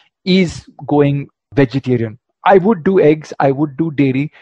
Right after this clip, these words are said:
but before I do eggs and dairy, I would do a blood sensitivity test and check whether eggs and dairy agree with my body. If it doesn't agree with my body, then hey, lo and behold, I become vegan. And yes, if you do vegan, do the blood test to check for any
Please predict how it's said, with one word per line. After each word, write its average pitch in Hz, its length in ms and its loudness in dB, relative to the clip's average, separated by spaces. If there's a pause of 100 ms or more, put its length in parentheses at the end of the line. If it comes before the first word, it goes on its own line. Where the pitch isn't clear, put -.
(120)
but 139 180 0
before 165 300 0
I 170 60 2
do 165 140 0
eggs 143 260 0
and 160 120 -2
dairy, 143 220 2
I 139 160 0
would 139 180 -4
do 156 120 0
a 147 60 0
blood 131 280 -4
sensitivity 139 420 -4
test 135 220 -2
and 143 160 -6
check - 300 0 (180)
whether 180 260 4
eggs 170 240 2
and 175 140 0
dairy 170 220 4
agree 226 200 2
with 220 160 0
my 143 80 -2
body. 123 200 -2
If - 80 -10
it - 20 -8
doesn't 226 180 2
agree 226 180 -4
with 226 80 -2
my 220 80 -2
body, 214 220 2
then 214 140 -2
hey, 208 300 2 (100)
lo 180 180 2
and 196 120 -2
behold, 190 280 0 (360)
I 143 100 2
become 135 380 -2
vegan. 127 340 -2 (240)
And 190 140 2
yes, 190 240 2
if 160 100 -8
you 180 80 -6
do 208 140 -4
vegan, 180 320 -4
do 185 120 -2
the 175 80 -2
blood 156 260 0
test 160 180 -2
to 165 40 -12
check 165 260 -4
for 165 160 -4
any 156 260 -2